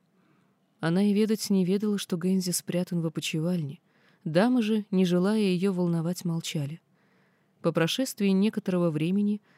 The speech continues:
государыня нашла в себе силы перейти в дневные покои. «Ну вот, кажется, всё уже и в порядке», вздохнул с облегчением принц и уехал. Дом сразу же опустел. Обычно возле государыни находилось лишь небольшое число прислужниц.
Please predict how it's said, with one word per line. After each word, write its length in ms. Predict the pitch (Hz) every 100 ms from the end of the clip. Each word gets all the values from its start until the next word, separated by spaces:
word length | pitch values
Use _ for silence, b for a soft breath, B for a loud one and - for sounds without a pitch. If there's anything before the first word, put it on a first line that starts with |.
| b b
государыня 600 | 165 180 196 254 262 240
нашла 260 | 214 - 220
в 60 |
себе 220 | - 185
силы 300 | 190 - 214
перейти 440 | 202 185 175 - 190
в 80 | 165
дневные 360 | 160 165 165
покои. 540 | 160 165 - 143 131 - b b b b b b b
«Ну 180 | 226 220
вот, 180 | 202 -
кажется, 540 | 233 190 165 - 151 -
всё 220 | - 180
уже 240 | 202 190
и 40 | 196
в 80 | -
порядке», 580 | 175 170 - - - - b b b
вздохнул 520 | 160 151 170 185 170
с 100 | -
облегчением 640 | 156 160 - 170 156 151
принц 420 | 156 196 208 - -
и 100 | 202
уехал. 520 | 202 185 156 - - - _ b b b b b
Дом 240 | 175 302
сразу 320 | 330 254 254 233
же 140 | 220
опустел. 600 | 208 190 - - 147 143 _ b b b b b
Обычно 440 | 196 254 - 208
возле 240 | 190 185
государыни 640 | 175 170 185 160 220 240 214
находилось 600 | 185 - 165 208 214 -
лишь 200 | 190 -
небольшое 520 | 196 185 185 - 208
число 320 | - 151 151
прислужниц. 760 | 143 151 - 160 139 156 -